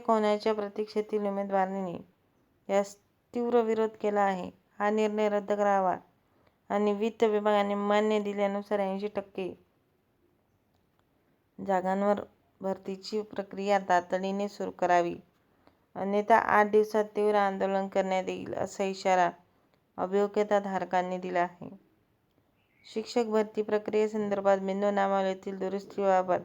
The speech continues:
लोकप्रतिनिधी विधानसभेच्या हिवाळी अधिवेशनात प्रश्न उपस्थित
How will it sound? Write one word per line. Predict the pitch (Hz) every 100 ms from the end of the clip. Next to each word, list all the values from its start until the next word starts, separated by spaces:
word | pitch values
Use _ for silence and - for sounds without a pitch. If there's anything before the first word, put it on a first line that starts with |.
| - _ _ _ _ _ _ -
लोकप्रतिनिधी | 190 196 214 233 226 220 214 214 208 208 208
विधानसभेच्या | 208 202 214 214 214 196 190 202
हिवाळी | 202 185 190 190
अधिवेशनात | 190 185 185 190 190 190 196 185 180 - _ _ _ _ _
प्रश्न | - 208 208 226
उपस्थित | 214 208 202 196